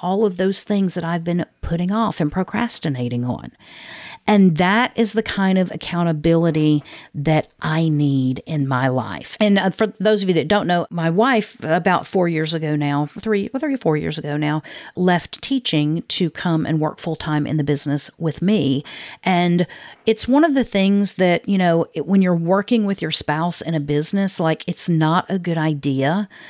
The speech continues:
for you to try to hold your spouse accountable or for her to try to hold me accountable.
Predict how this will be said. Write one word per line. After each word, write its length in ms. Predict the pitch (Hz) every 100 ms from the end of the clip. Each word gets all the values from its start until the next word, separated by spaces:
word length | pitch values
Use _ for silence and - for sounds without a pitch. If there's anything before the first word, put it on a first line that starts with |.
| - - -
for 520 | - 208 180 175 170
you 320 | 147 147 165 180
to 140 | 175
try 440 | - - 160 160
to 100 | 160
hold 580 | 151 - 156 151 156 151 -
your 100 | 160
spouse 480 | - - 135 170 -
accountable 720 | 220 220 220 226 220 226 220
or 100 | -
for 200 | 165 -
her 260 | 143 - 175
to 100 | 175
try 300 | - 185 165
to 100 | 156
hold 420 | 147 165 147 147 -
me 220 | 143 143
accountable. 720 | 185 - 226 254 240 392 403